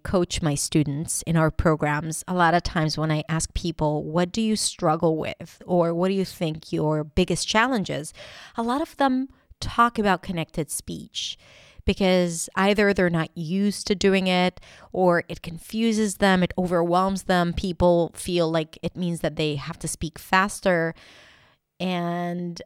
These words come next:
a lot of times that is totally untrue. A lot of times people might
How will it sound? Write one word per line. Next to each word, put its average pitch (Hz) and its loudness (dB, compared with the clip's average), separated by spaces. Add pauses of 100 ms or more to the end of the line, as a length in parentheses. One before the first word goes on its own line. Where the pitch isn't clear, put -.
a 185 -2
lot 180 4
of 233 0
times 247 -2
that 208 4
is 196 -2
totally 208 4
untrue. 185 2
A - -
lot 165 4
of 170 -2
times 190 0 (260)
people 190 0
might 170 0